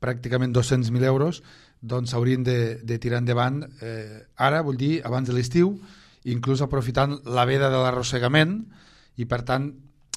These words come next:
hi hauran algunes millores o alguns temes de manteniment o inversions que s'hauran de fer abans de l'estiu o durant l'any dos mil catorze. Per exemple, eh, per s-, <clears throat> dir algunes coses, s'hauran de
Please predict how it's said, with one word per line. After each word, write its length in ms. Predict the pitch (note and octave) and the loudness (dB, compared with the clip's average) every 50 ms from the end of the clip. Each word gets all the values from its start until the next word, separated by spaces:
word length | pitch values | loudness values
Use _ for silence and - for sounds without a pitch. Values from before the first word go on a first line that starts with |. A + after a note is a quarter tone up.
| - - | -12 -6
hi 120 | B2+ B2 | 0 2
hauran 280 | B2 A#2+ B2 B2+ C3 C3+ | 4 4 4 4 2 0
algunes 380 | B2 B2+ C3+ C3+ C#3 B2+ - - - - - _ _ _ | 0 0 2 2 2 0 -2 -8 -14 -20 -20 _ _ _
millores 720 | C3+ B2+ B2+ C3 C3 C#3+ D3 D3 C#3+ D#3 F3+ - - - - _ | -8 -2 0 4 6 8 8 8 6 4 2 -2 -8 -14 -14 _
o 100 | A#2+ A#2+ | -8 -6
alguns 360 | A#2 A#2 B2 B2+ A#2+ B2 - - | -4 -4 -4 -4 -6 -6 -4 -2
temes 240 | C#3 C3+ C3+ A#2+ A#2 | -2 0 0 -2 -2
de 80 | B2 | -2
manteniment 680 | B2 A#2+ A#2+ A#2+ B2 A#2 A#2+ B2 C#3+ D#3 D3+ C3 A#2 A#2 - | -2 -2 0 -2 -2 -2 0 0 0 0 0 -2 -4 -6 -8
o 360 | A2 A#2 A#2+ A#2 A#2 A2 - - | -6 -4 -4 -4 -4 -6 -4 -4
inversions 720 | B2+ B2 A#2 B2 A#2+ A#2+ - C#3+ C#3+ C#3+ D#3 F3+ F3 - - _ _ - - _ _ _ - - - - _ _ _ _ _ - | -2 0 0 0 -2 -2 -2 0 0 0 0 -4 -8 -12 -18 _ _ -20 -20 _ _ _ -20 -20 -20 -20 _ _ _ _ _ -6
que 100 | C3 B2+ | -4 -4
s'hauran 320 | B2 B2+ B2 B2 A#2+ B2 | -2 -2 -2 -2 0 0
de 120 | B2 B2+ B2 | 0 -2 -2
fer 220 | B2+ C3+ C#3 D3 D3+ - | -2 -4 -4 -4 -4 -2
abans 200 | A#2+ B2+ C3 A#2+ | 0 0 0 2
de 60 | B2 A#2+ | 0 0
l'estiu 360 | A2+ G#2+ - - G#2+ B2 C3 - - - _ _ _ _ _ _ - | 0 -2 -4 -6 -6 -6 -8 -10 -18 -20 _ _ _ _ _ _ -6
o 100 | C#3 D#3 | -6 -2
durant 280 | C3 C#3 C3 B2+ B2+ B2+ | 0 0 0 2 2 0
l'any 220 | C3+ C3+ B2+ A#2 - - - - | 0 0 0 -2 -6 -8 -12 -6
dos 180 | B2 B2 A2+ A#2+ | -4 -4 -2 -2
mil 100 | B2+ A#2+ | -2 -4
catorze. 440 | B2 A2+ A2+ G#2+ G#2 G2+ G2 G2 - _ - - - - - - _ _ _ _ | -4 -4 -6 -6 -8 -8 -10 -12 -14 _ -20 -20 -20 -20 -20 -20 _ _ _ _
Per 100 | B2 B2+ | 2 4
exemple, 380 | B2 A#2+ D#3 D3 B2+ - G#2+ A2+ | 6 6 6 6 6 0 -2 0
eh, 160 | C3+ E3 F3 - | 0 -2 -2 -4
per 140 | - A#2 A2 | -6 -8 -6
s-, 180 | - - - - - - - _ _ | -8 -10 -12 -12 -14 -20 -20 _ _
<clears throat> 260 | _ C#3 C#3+ C#3+ C#3 | _ -4 -2 2 4
dir 100 | C3+ C3 | 4 4
algunes 300 | B2+ B2+ B2+ B2+ B2 B2 B2 | 4 4 2 2 0 -4 -4
coses, 340 | A2+ A2 G#2 G#2 G2+ - - - - - - - - | -4 -4 -4 -6 -8 -10 -12 -18 -20 -20 -20 -20 -18
s'hauran 340 | - - A#2+ B2+ C3+ C3+ C3+ | -6 -2 0 2 2 4 4
de 120 | C#3 C#3 | 4 4